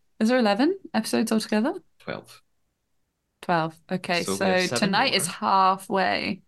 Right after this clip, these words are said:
Speaker 2: Yeah.
Speaker 1: The next ep is halfway. Uh, who could we,
Speaker 2: I
Speaker 1: the
Speaker 2: mean,
Speaker 1: most
Speaker 2: Ga-
Speaker 1: dram-, the most dramatic loss, Diane.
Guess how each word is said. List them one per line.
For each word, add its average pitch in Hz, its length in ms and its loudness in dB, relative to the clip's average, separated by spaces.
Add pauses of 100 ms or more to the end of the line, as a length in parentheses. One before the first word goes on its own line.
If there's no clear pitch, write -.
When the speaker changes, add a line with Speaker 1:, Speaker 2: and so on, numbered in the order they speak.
Speaker 2:
Yeah. 113 280 -4 (760)
Speaker 1:
The 202 60 -4
next 202 260 -4
ep 202 180 -4
is 202 120 -2
halfway. 165 840 -2 (1900)
Uh, 233 360 6
who 233 200 4
could 240 180 0
we, 226 520 4 (840)
Speaker 2:
I 143 60 -2
Speaker 1:
the 147 100 -2
Speaker 2:
mean, 233 80 4
Speaker 1:
most 311 360 2
Speaker 2:
Ga- 262 140 2
Speaker 1:
dram-, 220 140 0 (180)
the 254 80 2
most 330 240 2
dramatic 233 720 -2 (260)
loss, 185 480 0 (460)
Diane. 170 560 -2